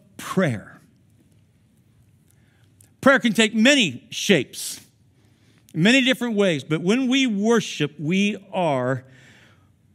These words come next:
praying. And when we worship, we are warring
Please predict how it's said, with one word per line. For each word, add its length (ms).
praying. 840
And 280
when 560
we 160
worship, 580
we 200
are 240
warring 840